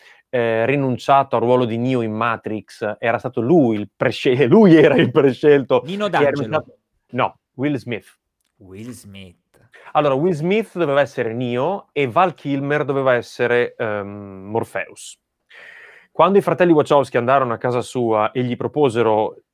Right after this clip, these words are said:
Speaker 1: il concetto del bullet time, no? Cioè, quindi le telecamere che lo avrebbero ris-, eh, rim-, rimesso in aria, fermo, a schivare proiettili, lui non capì questa cosa e rifiutò il ruolo per andare a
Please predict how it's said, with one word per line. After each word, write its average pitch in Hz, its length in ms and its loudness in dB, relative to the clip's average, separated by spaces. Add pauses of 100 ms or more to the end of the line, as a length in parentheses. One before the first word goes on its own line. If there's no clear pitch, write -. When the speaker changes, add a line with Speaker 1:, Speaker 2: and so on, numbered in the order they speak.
(120)
Speaker 1:
il 156 100 0
concetto 156 360 0
del 131 80 2
bullet 120 260 0
time, 120 300 -2
no? 113 220 -4
Cioè, - 120 -16
quindi 123 180 -4
le 113 100 0
telecamere 117 580 0
che 104 60 -6
lo 117 100 2
avrebbero 113 600 4
ris-, 113 220 -2
eh, 113 140 -2
rim-, 113 220 -4
rimesso 117 540 -4
in 113 160 -2
aria, 113 400 0
fermo, 113 580 2
a 113 40 0
schivare 117 360 -2
proiettili, 127 540 -4
lui 139 200 -2
non 170 220 0
capì 151 420 -4 (520)
questa - 260 -8
cosa 117 340 0
e 160 60 2
rifiutò 135 480 -4 (140)
il 135 100 -10
ruolo 113 320 -6
per 160 160 -2
andare 131 420 2
a 120 200 0